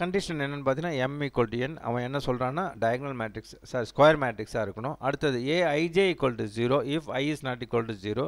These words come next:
அப்படின்னா என்ன அர்த்தம்னா இதெல்லாம் வந்து ஜீரோவா இருக்கும்னு சொல்றாங்க. இந்த டயகனலுக்கு என்ன டிஃபைன் பண்றான்னா ஏ ஐ ஜே equal to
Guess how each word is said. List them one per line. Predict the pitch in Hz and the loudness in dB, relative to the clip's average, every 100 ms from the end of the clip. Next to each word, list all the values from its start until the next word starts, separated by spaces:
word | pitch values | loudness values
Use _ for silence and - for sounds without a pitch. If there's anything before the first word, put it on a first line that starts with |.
| 120 | -2
அப்படின்னா | 143 170 175 | -4 -2 0
என்ன | 170 156 | 2 2
அர்த்தம்னா | 160 180 226 - - - - 147 | 0 -2 -4 -10 -20 -20 -8 0
இதெல்லாம் | 156 156 170 165 | 2 6 8 8
வந்து | 156 156 202 190 - _ - - - - 120 107 | 6 4 2 2 -4 _ -20 -20 -20 -18 -16 -2
ஜீரோவா | 143 147 135 131 135 | 4 8 8 8 6
இருக்கும்னு | 120 104 110 107 | 4 0 -2 -2
சொல்றாங்க. | 104 101 117 127 - - - - | -2 -2 -4 -6 -10 -16 -16 -6
இந்த | 147 131 | -4 4
டயகனலுக்கு | 151 180 208 202 190 147 151 | 8 8 6 2 2 2 0
என்ன | 147 156 139 | 2 2 0
டிஃபைன் | 131 147 135 | 0 0 2
பண்றான்னா | 127 123 131 165 135 151 | 0 0 0 -2 0 2
ஏ | 180 127 127 | 2 2 0
ஐ | 160 170 | 0 2
ஜே | 190 156 | 2 2
equal | 135 123 | 0 0
to | 107 | 0